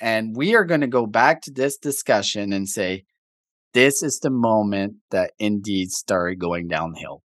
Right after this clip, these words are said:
This is not going to work." We have seen this with consumer marketing trying exactly the same approach. A charge if they actually buy, that has failed miserably, and they've gone back to the cost per click model.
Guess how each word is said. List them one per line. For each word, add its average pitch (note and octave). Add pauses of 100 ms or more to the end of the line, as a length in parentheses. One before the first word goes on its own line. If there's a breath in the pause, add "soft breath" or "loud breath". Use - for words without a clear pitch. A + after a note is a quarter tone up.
This D3
is D3+
not A#2
going G#2
to G2+
work." G#2 (160)
We C3+
have G#3
seen E3+
this C3
with A2
consumer D3+
marketing A#2
trying G#2+
exactly G#2+
the G2+
same G2+
approach. G2+ (100)
A B2
charge B2
if G#2+
they G#2+
actually G#2
buy, A2+ (520)
that C#3+
has F3+
failed B2
miserably, G#2+
and G#2+
they've G#2
gone A#2
back G2
to G2+
the F2+
cost F2+
per F2+
click F2
model. C3